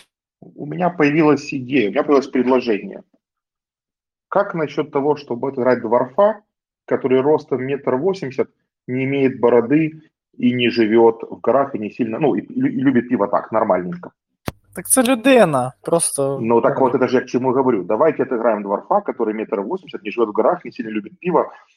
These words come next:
Speaker 1: а, и не имеет бороды. Но чтобы это был дворф. Вот как это человек,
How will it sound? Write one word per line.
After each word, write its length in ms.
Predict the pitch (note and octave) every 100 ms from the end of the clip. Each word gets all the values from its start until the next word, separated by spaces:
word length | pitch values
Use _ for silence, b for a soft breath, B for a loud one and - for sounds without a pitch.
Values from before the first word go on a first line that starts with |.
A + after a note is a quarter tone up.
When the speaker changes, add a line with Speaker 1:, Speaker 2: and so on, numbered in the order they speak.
| B -
Speaker 1:
а, 220 | G#2 G2 -
и 140 | A2
не 100 | A2+
имеет 380 | A2 C3 A2 - -
бороды. 460 | G#2+ G#2+ F#2 F2 - _ _ _
Но 140 | B2 A#2
чтобы 200 | C#3 A#2+
это 100 | A2+
был 180 | A2+
дворф. 300 | F#2+ F#2+ - - _ _ -
Вот 180 | A2+ -
как 200 | G#2 A2+
это 160 | G#2+
человек, 480 | - A2+ G2 F#2+